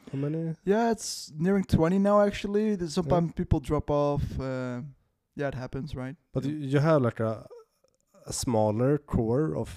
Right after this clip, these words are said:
Speaker 1: like, interested users.
Speaker 2: Yeah, yeah.
Speaker 1: Um,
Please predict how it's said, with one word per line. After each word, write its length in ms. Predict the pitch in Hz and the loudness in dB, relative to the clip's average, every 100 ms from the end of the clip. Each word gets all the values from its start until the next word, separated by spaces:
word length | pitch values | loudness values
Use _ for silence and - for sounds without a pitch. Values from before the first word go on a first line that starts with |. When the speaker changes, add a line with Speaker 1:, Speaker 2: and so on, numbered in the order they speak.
| - - - - _ _ _ _ | -16 -20 -20 -20 _ _ _ _
Speaker 1:
like, 220 | 120 110 - | -2 -2 -2
interested 800 | 127 110 113 104 - 101 107 113 _ _ | -2 0 -4 -6 -8 -10 -12 -20 _ _
users. 560 | 120 113 117 117 - - | -8 -8 -10 -14 -10 -4
Speaker 2:
Yeah, 220 | 135 113 - _ - | -2 -4 -12 _ -14
yeah. 220 | 147 120 113 - _ _ - | -8 -8 -8 -14 _ _ -4
Speaker 1:
Um, 560 | 123 120 120 120 120 | 0 2 2 0 -2